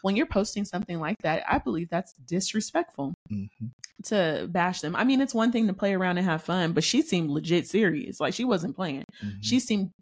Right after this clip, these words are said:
Speaker 1: unhappy, unappreciated, and her husband, she called him privileged. That's like a slap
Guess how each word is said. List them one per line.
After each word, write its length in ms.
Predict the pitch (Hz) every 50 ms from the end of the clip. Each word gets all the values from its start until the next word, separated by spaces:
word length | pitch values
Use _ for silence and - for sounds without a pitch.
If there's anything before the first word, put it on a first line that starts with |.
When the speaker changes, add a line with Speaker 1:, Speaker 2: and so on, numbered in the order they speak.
| _ _
Speaker 1:
unhappy, 720 | - 202 220 240 226 220 180 160 170 - - 165 170 - -
unappreciated, 960 | 175 180 196 190 - 208 190 180 - - 175 160 151 156 147 151 151 127 -
and 380 | - 147 147 147 147 151 160
her 240 | 160 - 208 208 214
husband, 420 | 208 196 180 175 180 180 175 190 -
she 140 | - 233
called 260 | - - 214 180 165 -
him 220 | 143 135 131 123
privileged. 960 | - - - 262 302 294 247 277 285 277 277 285 247 - - - - - - - _ _ _ _ _ _ _ _ _ _ _ _ _ _ _ _
That's 260 | 240 320 415 - - 294
like 440 | 254 220 190 180 170 180 - - - _ _ _ _ _ _ _ _ _ _ -
a 120 | 151 156
slap 420 | 170 - - - 311 359 381 381